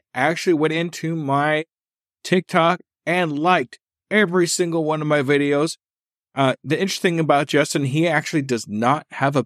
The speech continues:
business or his own entrepreneurship adventure, but that's okay. Sometimes people just like to listen to podcasts and like specific things that they hear.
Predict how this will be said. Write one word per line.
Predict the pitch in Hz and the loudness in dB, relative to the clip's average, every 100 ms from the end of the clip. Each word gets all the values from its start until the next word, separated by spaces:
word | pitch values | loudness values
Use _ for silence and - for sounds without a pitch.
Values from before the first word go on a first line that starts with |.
| - | -2
business | 101 156 139 120 - | 0 0 0 -4 -6
or | 87 101 104 | -8 -4 -2
his | 104 | -2
own | - 120 | -2 0
entrepreneurship | 123 123 113 - 110 120 110 113 101 | 0 -2 -4 -2 2 2 2 0 -2
adventure, | 85 104 - 190 - _ _ _ _ - | 0 0 2 0 -2 _ _ _ _ -6
but | 113 | -2
that's | 139 160 190 | 0 2 2
okay. | 160 160 190 120 85 _ _ _ _ _ _ | 0 2 2 2 -2 _ _ _ _ _ _
Sometimes | - 151 180 - 196 208 | -4 -2 -2 0 0 0
people | - 190 214 | 0 0 2
just | 185 226 - | 0 -4 -2
like | 156 185 - | 0 -2 -2
to | 185 | -2
listen | 175 190 - - | 0 0 -2 -6
to | 214 | -4
podcasts | - 196 185 180 135 107 - | 0 0 2 0 0 0 -6
and | 120 113 107 | -6 -4 -2
like | 131 - | -4 -4
specific | 151 - 151 143 | -4 -2 -2 -2
things | 147 135 135 | 0 -2 -4
that | - | -2
they | 107 | -2
hear. | 127 170 190 | 2 2 0